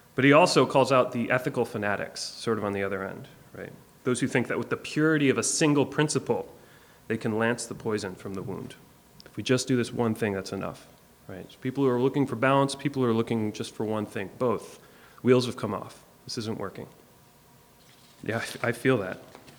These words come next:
It's like no matter what we aim for, we make the problem worse, and we're not smart enough to wade through the complexity before us, right? How long have we been talking about climate change? Like, I, I was hearing about this fifteen years ago,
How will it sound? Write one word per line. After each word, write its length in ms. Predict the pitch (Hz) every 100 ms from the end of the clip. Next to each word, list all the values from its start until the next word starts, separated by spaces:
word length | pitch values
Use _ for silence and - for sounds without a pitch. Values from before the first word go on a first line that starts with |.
| - - - - - _ - - - - - -
It's 100 | -
like 120 | 143
no 100 | 160
matter 200 | 156 151
what 160 | 135 147
we 180 | 139 -
aim 260 | 139 151
for, 520 | 143 113 101 101 113 127 - - - - - -
we 100 | 127
make 240 | 131 127
the 60 | 120
problem 500 | - 117 110 107 98
worse, 400 | 98 - - -
and 80 | 107
we're 80 |
not 280 | 110 104 - - - -
smart 400 | - 131 123 120
enough 200 | 117 110
to 100 | -
wade 240 | 110 110
through 160 | - 110
the 60 | 101
complexity 640 | - 104 107 - - 98
before 420 | 90 - 98 82
us, 300 | - - - - _
right? 120 | 110 -
How 140 | 123
long 160 | 143 139
have 120 | 117
we 60 |
been 120 | 113 107
talking 320 | 107 104 104
about 200 | 92 87
climate 280 | 104 95 90
change? 420 | - - - - - _ _ _ -
Like, 120 | 104
I, 60 | 117
I 120 | -
was 160 | 120 117
hearing 240 | 127 107
about 220 | 95 95 95
this 280 | 95 -
fifteen 560 | - 104 - 131 - 98
years 220 | 98 104
ago, 240 | 104 110